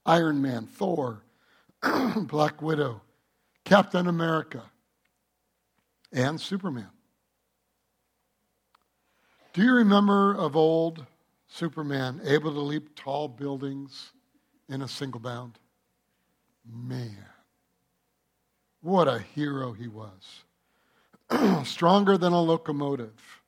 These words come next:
faster than a speeding bullet. I mean, that was so awesome. We love heroes, don't we? And we should. But, uh, let me just,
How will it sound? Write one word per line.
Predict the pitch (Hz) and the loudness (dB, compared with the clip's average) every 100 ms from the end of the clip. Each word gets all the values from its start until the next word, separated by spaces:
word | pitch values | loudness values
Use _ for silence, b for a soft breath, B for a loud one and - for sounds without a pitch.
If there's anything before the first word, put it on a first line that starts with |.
| _ _ _ _ _ | _ _ _ _ _
faster | - 190 175 - 156 | 4 6 6 0 -6
than | 143 139 | -4 -4
a | 139 | -4
speeding | - - - 139 131 123 110 101 | -8 -12 -4 -2 -2 -6 -10 -14
bullet. | 131 120 113 - _ b b b b b 214 | -12 -10 -12 -16 _ b b b b b 0
I | |
mean, | 196 196 185 160 - | 4 6 4 -2 2
that | 240 247 180 | 4 4 2
was | 139 | -6
so | - - 156 147 | -8 -6 -4 -4
awesome. | 117 104 - 123 131 _ _ _ _ _ _ _ _ _ _ _ _ _ _ _ - | -10 -12 -16 -18 -18 _ _ _ _ _ _ _ _ _ _ _ _ _ _ _ -6
We | 147 | 0
love | 170 160 147 | 2 2 0
heroes, | 120 165 139 110 - | -2 -2 -2 -6 -10
don't | 123 131 | -12 -12
we? | 110 98 _ _ _ _ _ _ _ _ _ _ _ _ _ _ | -18 -20 _ _ _ _ _ _ _ _ _ _ _ _ _ _
And | 139 | -2
we | 202 | -2
should. | 208 285 254 113 - _ _ _ _ _ _ _ _ _ _ _ _ _ _ _ _ _ _ _ _ _ _ 123 | 0 0 0 -2 -8 _ _ _ _ _ _ _ _ _ _ _ _ _ _ _ _ _ _ _ _ _ _ -2
But, | 151 196 196 | 6 6 6
uh, | 175 180 | 0 2
let | 185 | 2
me | 190 | 0
just, | 175 - | -2 -8